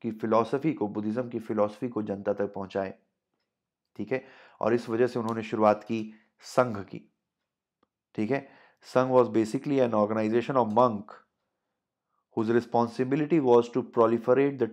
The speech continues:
teachings of गौतम बुद्धा। और ये जो मंक्स थे इनको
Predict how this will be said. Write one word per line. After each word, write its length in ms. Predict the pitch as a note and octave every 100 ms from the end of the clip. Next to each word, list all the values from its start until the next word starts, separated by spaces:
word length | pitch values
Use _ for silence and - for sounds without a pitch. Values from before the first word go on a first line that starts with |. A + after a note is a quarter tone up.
| G#2+
teachings 420 | G2+ A#2+ A2+ -
of 160 | G2+ G2
गौतम 300 | G2 F#2+ G2
बुद्धा। 560 | G2 F#2+ F#2+ F#2+ - _ _ _ _ _ _ _ _ _ - - -
और 120 | A2+
ये 100 | A2+
जो 120 | A#2+
मंक्स 380 | A#2+ C3+ C3+ -
थे 180 | B2 A#2 - _ _
इनको 540 | A#2+ B2+ D#3 A2+ G2+